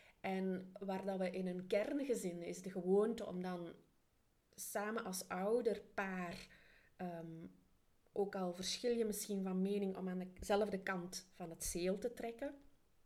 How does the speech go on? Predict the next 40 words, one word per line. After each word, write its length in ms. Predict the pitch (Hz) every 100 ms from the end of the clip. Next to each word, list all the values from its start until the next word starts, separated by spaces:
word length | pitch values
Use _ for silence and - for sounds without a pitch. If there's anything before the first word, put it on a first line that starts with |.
| _
Dat 140 | - 180
is 100 | -
hier 160 | 170
een 200 | 165 156
uitdrukking. 680 | 160 - 196 190 202 196 196 -
Dat 180 | - 220
wil 100 | 185
zeggen 220 | 175 175
dat 80 | 175
je 60 | 170
op 100 | -
één 240 | 185 180
lijn 240 | 180 180 190
staat 300 | - 196 196
naar 160 | 185
aanleiding 500 | 175 175 175 175 170
van, 300 | 170 165 165 - - - - -
ehm, 720 | 185 165 165 185 175 180 190 - -
dat 180 | 190 175
lastig 460 | 165 165 - 180 -
gedrag. 520 | 185 170 170 - - - - - - _ _
Maar 120 | 208
ja, 140 | 262 285
dat 120 | 233
gaat 400 | - 247 - -
niet, 240 | 285 277
hè, 180 | 220 285 - - _ _ _ _
in, 280 | 220 214 214
in 160 | 214
deze 300 | 214 214 202
ongewone 600 | 196 196 196 196 196 190
situatie 840 | 190 190 190 185 185 185 185 - 185
waar 220 | 185 185
jij 280 | 180 180 175
in 260 | 175 175
zit. 340 | 170 165 - - - - - - - _ _ _ _ _ _ _ _ _ _
Dus 120 | 214
je 100 | 220
kan 260 | 220 214 208
niet 360 | 226 262 -